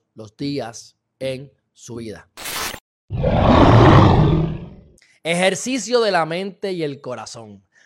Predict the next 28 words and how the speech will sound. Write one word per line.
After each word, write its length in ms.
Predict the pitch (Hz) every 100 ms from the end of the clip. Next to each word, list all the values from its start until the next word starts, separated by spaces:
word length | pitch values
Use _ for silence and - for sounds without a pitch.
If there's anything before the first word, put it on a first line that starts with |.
| _ -
Aquí 240 | 135 175
van 160 | 202 208
a 20 |
aprender, 400 | 196 185 185 190
esto 260 | 175 196
me 140 | 175 160
lo, 300 | 151 143 135
y 80 | 135
aquí, 200 | 127 160
es 240 | 175 143
más, 160 | 160 165
él 140 | 143
ni 100 | 156
sabe 260 | 156 147 143
esto, 180 | 143
esto 160 | 127 143
es 40 |
un 80 | 143
pana 280 | 143 135 131
mío, 200 | 127 120
aquí 120 | 117
está, 140 | 120 127
mira, 260 | 123 107
Juan 140 | 101 107
Carlos, 260 | 120 113
para 120 | 104 104
que 60 |
veas. 440 | 110 113 - _